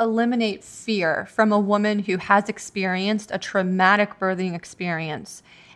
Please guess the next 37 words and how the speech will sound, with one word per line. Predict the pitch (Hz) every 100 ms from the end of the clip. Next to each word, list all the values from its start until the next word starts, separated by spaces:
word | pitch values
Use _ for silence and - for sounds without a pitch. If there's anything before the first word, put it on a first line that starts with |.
| -
and | 208 208 202
is | 226 180
now | 208 208 208 214 214 214
terrified | - - 214 220 220 196 185 185
that | 185
she's | - 202
going | - 196 190
to | 190
experience | 180 - 190 180 180 175
the | -
same? | 180 190 170 - 196 - - - - -
And | 220 220 214 - _ 208
just | 269 381
a |
couple | 359 294 277
of | 247
examples | 208 175 220 220 220 196 190
to | -
give | 190 202 196
you | 202
and | 196
the | 190
listeners | 185 196 202 185 180 175 -
is, | 208 202 196 180 - - - - -
okay, | 226 220 226
somebody | 220 254 240 240
like | 220 208 214
me, | 196 - 185
where | 202 208 202 196
the | 185 180
cord | 196 - 233 226
got | 240 -
wrapped | 208 196
around | 214 202 196
my | 196
son's | 185 202 185 185 180 - _
throat. | 196 185 175 175